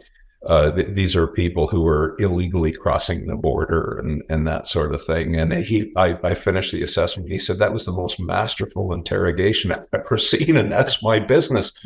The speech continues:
Where did you learn that?" And I said, "Well, that's, I purposefully went out to, to try and attain and hone those skills."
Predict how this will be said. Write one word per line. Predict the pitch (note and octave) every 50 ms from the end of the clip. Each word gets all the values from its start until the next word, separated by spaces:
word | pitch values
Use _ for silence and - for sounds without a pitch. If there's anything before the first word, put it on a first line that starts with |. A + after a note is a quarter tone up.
| E3 -
Where | G#2+ A#2+ B2 A#2+
did | A#2+ A2 G2+
you | A2 G2+ G2
learn | G2+ G2+ G#2+ C3+ D#3 D#3 C#3 G#2
that?" | - B1 B1 - - - - - - _ _ _ _ _ _ _ _ -
And | F#2 F2+
I | F2 F2
said, | F2 - - F#2+ F#2 F#2+
"Well, | F2+ F2+ F2 F2
that's, | F2 F#2+ G#2 G2+ - -
I | - - G2 F#2
purposefully | - - - - B2 - - G#2+ G2+ - - - - F2+ F2 F2 E2+
went | E2+ F#2+ G2 F2 E2 -
out | A2 G#2 G2+ D#2 - - -
to, | - - F#2 E2+ E2+ E2+ E2+ E2+ -
to | - - F2 E2+ E2 E2 E2 D#2+ - - _
try | - - - G2+ F#2+ F#2+
and | F2+ F2 E2
attain | D2+ - - - - F#2+ F2 F2+ F2 E2 D#2+
and | D2+ C#2+ D#2
hone | - - F2 F2 F2 E2+
those | E2 E2 D#2+ D#2+ -
skills." | - - - - E2+ E2+ F#2 F#2 F2 D#2+ - - - -